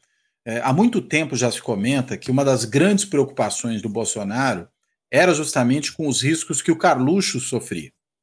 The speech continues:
né? Não só de ser preso, né, por conta das milícias digitais ou de, eventualmente, algum outro tipo de coisa, mas até, enfim, de algum tipo de,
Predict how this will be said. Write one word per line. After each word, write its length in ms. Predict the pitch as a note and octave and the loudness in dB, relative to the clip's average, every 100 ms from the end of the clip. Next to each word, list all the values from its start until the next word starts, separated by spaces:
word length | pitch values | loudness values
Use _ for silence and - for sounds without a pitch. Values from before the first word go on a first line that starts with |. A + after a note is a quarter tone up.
| _ _ _ | _ _ _
né? 160 | G#2+ C#3 | -2 2
Não 180 | D3+ F#3 | 4 4
só 280 | - D#3 | 6 6
de 80 | C#3+ | 6
ser 240 | - B2 - | 2 -2 0
preso, 500 | A2+ A2+ C3+ G#3 A#3 _ _ _ - | 0 2 2 -2 -8 _ _ _ -4
né, 100 | B2+ | -2
por 160 | B2 | -2
conta 260 | - A#2 A#2 | -4 -4 -2
das 160 | A2 | -4
milícias 460 | G2+ G#2+ G#2+ - G2+ | -2 -2 -2 -6 -8
digitais 840 | F#2 F2+ E2+ - C3+ D#3 C#3+ G2+ | -10 -10 -6 0 4 4 4 2
ou 100 | G2 | -4
de, 300 | F2+ F#2 D#2+ - | -6 -10 -14 -14
eventualmente, 580 | F#2 G#2 F#2+ G#2 G2+ G#2 | -10 -10 -6 -6 -6 -8
algum 140 | G#2 | -10
outro 160 | G#2+ - | -10 -10
tipo 200 | - F#2+ | -16 -14
de 100 | G#2+ | -14
coisa, 480 | - B2+ C#3+ D#3 G3 _ _ _ _ _ | -4 2 2 0 -6 _ _ _ _ _
mas 240 | C#3+ F#3 | 0 4
até, 420 | F#3+ - B2 C#3+ | 4 4 2 4
enfim, 500 | G3+ C#3+ - G#2+ E2 D#2 _ | 2 -2 -4 -6 -6 -18 _
de 340 | G2 F#2 B2 | -8 -4 0
algum 300 | C3 C3 E3 | 0 0 -2
tipo 400 | B2+ - F#2+ - | -4 -4 -4 -6
de, 460 | C3 D#3 C3 G2 | -4 0 2 0